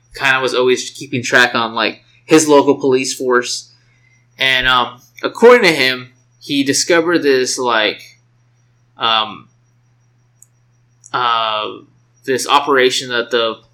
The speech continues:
the Fresno Police Department was doing where they were targeting, targeting lower income neighborhoods where they would go into, like, lower income stores and, like, search for cars that had, like, expired license plates.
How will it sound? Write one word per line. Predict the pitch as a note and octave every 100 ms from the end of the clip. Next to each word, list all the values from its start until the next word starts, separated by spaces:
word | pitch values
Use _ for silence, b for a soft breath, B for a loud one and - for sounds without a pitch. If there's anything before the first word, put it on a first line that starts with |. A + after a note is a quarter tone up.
| _ - - -
the | A#2+
Fresno | - C3+ C3+ B2+
Police | B2+ A#2+ A#2+
Department | B2 B2+ A2 A#2+
was | A#2+ A2+
doing | B2+ A#2 A#2 A#2 A#2
where | A#2 A2+
they | A2 A2+ A2
were | A2+ A2 G#2+ - _ b b b b _ _ _ _
targeting, | - D3 D3 D#3 D3 C#3 -
targeting | D3 C#3+ C#3+ C#3
lower | B2+ C3 D3 C#3
income | C3 C3+ A#2+
neighborhoods | A#2+ A#2+ B2 B2 A2+
where | A2+
they | A#2
would | A#2 A2
go | B2+ B2+
into, | B2+ B2 B2
like, | A2+ A2+
lower | A#2+ B2 A#2+
income | A#2 - A#2 A2+ A2 _
stores | - - B2 A#2+ A#2+ A#2 A#2 -
and, | A2+ A2+ A2+
like, | A2 G#2+ F#2+ - _ _ _ _
search | - - C3 C3 -
for | C3+
cars | B2 C3+ A#2+ A#2+
that |
had, | A#2 A2+
like, | A2+ A2
expired | A2+ - B2 A#2+ A#2
license | A2 A2 - B2
plates. | - A#2 A2+ G#2+ - -